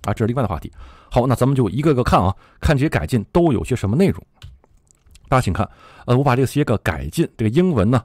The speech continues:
呃，放到我的这个文档当中，同时呢，我为这英文配上一句翻译，咱们一个个看啊。首先，高级的A P I改进什么意思？我下面的翻译是，大家注意看啊，呃，如果我翻译的不对的话，大家请看上面的英文原文啊，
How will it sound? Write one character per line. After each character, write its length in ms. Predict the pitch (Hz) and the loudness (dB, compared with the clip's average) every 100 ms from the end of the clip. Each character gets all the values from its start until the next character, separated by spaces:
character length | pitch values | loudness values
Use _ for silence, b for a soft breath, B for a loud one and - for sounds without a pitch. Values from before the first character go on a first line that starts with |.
| B | B
呃， 160 | 87 85 | -6 -4
放 180 | - 120 | -2 0
到 80 | 104 | 0
我 100 | 71 | -2
的 60 | |
这 80 | 98 | -2
个 60 | 85 | -2
文 100 | 107 | -2
档 100 | 73 | -2
当 140 | 92 | -2
中， 100 | 104 | -2
同 160 | - 127 | -2 -4
时 120 | 127 | -2
呢， 100 | 123 | -2
我 100 | 90 | -2
为 100 | 104 | -2
这 80 | 107 | 0
英 160 | 113 | 0
文 120 | 107 107 | -2 -2
配 140 | - | -2
上 160 | 120 85 | -2 -2
一 40 | |
句 100 | 113 | -4
翻 240 | 98 156 180 | -2 0 0
译， 100 | - b b | -2 b b
咱 100 | - | -2
们 80 | 139 | 0
一 60 | 165 | 2
个 80 | 151 | 2
个 60 | |
看 140 | 147 143 | 4 2
啊。 140 | 101 - | 2 0
首 160 | 110 | 0
先， 180 | 98 170 - _ b b b b - - | 2 0 -2 _ b b b b -12 2
高 260 | 190 180 | 4 6
级 120 | 160 | 4
的 80 | - - | -2 0
A 180 | 165 | -2
P 160 | 165 160 | 0 0
I 80 | 123 | 0
改 220 | - 71 | 0 -4
进 180 | 120 95 | -4 -2
什 160 | 107 | 0
么 60 | 147 | 0
意 60 | 175 | 0
思？ 140 | - - b b b - | -4 -10 b b b -2
我 100 | 107 | 0
下 120 | 165 | 2
面 80 | 123 | 2
的 60 | |
翻 180 | - 160 | 2 2
译 80 | 127 | 2
是， 140 | - | 0
大 120 | - 117 | -2 -2
家 40 | |
注 60 | 110 | 0
意 40 | |
看 120 | 131 | 0
啊， 120 | 95 - b b | 0 -2 b b
呃， 120 | 139 | 2
如 140 | 139 190 | 4 4
果 80 | |
我 80 | 147 | 2
翻 140 | - 170 | 2 0
译 40 | |
的 60 | 123 | 0
不 140 | 151 | 0
对 200 | - 196 | 4 4
的 120 | 110 | 2
话， 200 | - 165 - | 2 2 4
大 100 | 139 | 0
家 80 | |
请 140 | 135 95 | 0 0
看 120 | 127 | 0
上 160 | - 151 | 2 2
面 80 | |
的 60 | 90 | 2
英 180 | 107 143 | 0 -2
文 100 | 139 | 0
原 160 | 101 110 | 0 0
文 120 | 90 | 0
啊， 100 | 117 | -2